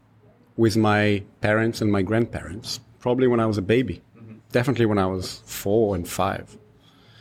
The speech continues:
Speaker 1: Um, and to be sure, my family even goes back to those places. Um, half of my family, um, um, well, a quarter of my family is from the old city of Jerusalem, something that's very uncommon for Jews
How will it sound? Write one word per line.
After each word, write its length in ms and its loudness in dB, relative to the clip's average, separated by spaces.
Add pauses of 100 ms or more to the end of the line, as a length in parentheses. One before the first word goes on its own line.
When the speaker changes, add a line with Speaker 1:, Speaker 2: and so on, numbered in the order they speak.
(400)
Speaker 1:
Um, 500 0
and 120 -2
to 60 2
be 100 4
sure, 280 4
my 180 4
family 280 2
even 180 2
goes 220 2
back 540 -4
to 100 -4
those 180 -2
places. 480 -4 (100)
Um, 260 -6
half 220 -2
of 120 -2
my 120 2
family, 600 2 (680)
um, 640 2 (680)
um, 380 0 (920)
well, 120 2
a 40 0
quarter 260 2
of 120 0
my 140 4
family 520 0 (100)
is 440 4
from 360 0
the 100 2
old 260 2
city 180 0
of 120 0
Jerusalem, 500 -2
something 320 -2
that's 200 -4
very 160 2
uncommon 500 0
for 160 -4
Jews 420 0